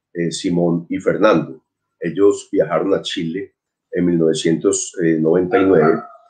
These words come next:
con el propósito de, de turismo, pero allá conocieron un centro cultural dedicado a la escritora, poeta Gabriela Mistral, Premio Nobel de Literatura, que había sido además amiga de Fernando González,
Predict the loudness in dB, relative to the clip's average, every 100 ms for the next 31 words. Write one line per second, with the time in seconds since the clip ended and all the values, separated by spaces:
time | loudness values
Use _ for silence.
0 | _ _ _ -2 0 -2 -6 -6 -6 -6
1 | -6 -2 0 -2 -6 _ _ _ _ _
2 | _ -20 -16 -8 -2 4 4 4 -2 -8
3 | -14 _ 0 4 6 6 4 2 -6 -2
4 | 2 2 0 0 0 0 -4 -10 -12 -6
5 | -8 -8 -10 -10 -8 -2 0 0 -6 _
6 | _ _ _ -2 0 0 0 2 2 -2
7 | -8 -8 -8 -12 -14 -8 -6 -4 -4 -6
8 | _ _ _ _ -2 0 0 0 -2 0
9 | 0 0 -2 -2 -6 -4 -2 -2 -4 -8
10 | -6 -4 -4 -4 -4 -4 -8 -6 0 0
11 | -2 -4 -4 -6 _ _ _ -2 0 2
12 | -2 -2 2 2 2 -4 -4 -4 -2 -2
13 | -2 -6 -4 -4 -6 -4 -8 -8 -20